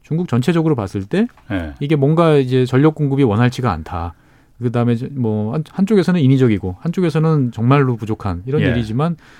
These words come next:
Speaker 1: 어쨌거나 전력을 더 생산해야 되는 일은 분명한 상황에 도달했는데
Speaker 2: 예.
Speaker 1: 뾰족한 대안이 없는 거예요. 중국
Speaker 2: 음.
Speaker 1: 정부 입장에서 봤을 때는.
Speaker 2: 예.
Speaker 1: 그래서 결국은 이제 중국이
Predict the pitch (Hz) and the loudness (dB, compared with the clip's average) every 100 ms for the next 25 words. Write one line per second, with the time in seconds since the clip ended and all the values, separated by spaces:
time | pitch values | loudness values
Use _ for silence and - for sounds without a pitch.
0 | - - 123 175 185 175 127 131 151 165 | -14 -8 -4 0 2 2 4 4 6 4
1 | 175 175 135 131 180 175 185 180 175 165 | 4 2 2 0 0 2 2 2 2 0
2 | 143 127 135 120 113 117 123 135 123 135 | 2 2 0 0 0 0 -2 -6 -10 -6
3 | 143 160 156 151 139 120 120 131 160 120 | -6 -4 -2 -2 -4 -4 -2 0 0 0
4 | 120 240 113 95 78 69 - 240 247 240 | 0 -2 -2 -4 -6 -8 -2 -2 2 2
5 | 139 131 151 92 98 85 92 95 104 92 | 4 2 0 0 -2 -4 -8 -6 -4 -4
6 | 90 - 101 76 95 87 - 78 - 95 | -2 -2 -4 -4 -6 -6 -12 -14 -6 -4
7 | 87 82 76 71 - _ - _ _ 202 | -2 -6 -8 -12 -18 _ -20 _ _ 0
8 | 196 180 156 - 151 165 170 170 151 139 | 2 2 0 0 0 2 2 2 2 2
9 | 143 139 127 117 156 147 156 180 202 | 4 4 2 0 -4 -2 0 -2 -2